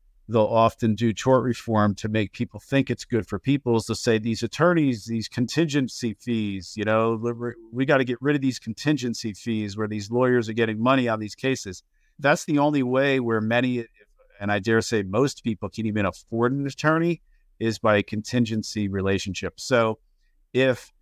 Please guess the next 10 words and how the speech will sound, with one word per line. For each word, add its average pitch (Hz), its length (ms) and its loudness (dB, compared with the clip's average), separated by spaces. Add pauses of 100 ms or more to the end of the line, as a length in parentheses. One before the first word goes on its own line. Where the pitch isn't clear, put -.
(120)
you're 123 320 2
gonna 123 240 2
cut - 320 0
contingency 120 640 -2
relationships 113 960 0
or 92 80 -4 (120)
cut - 320 -4
contingency 113 680 -4
fee 123 240 -4
percentages, 131 840 -2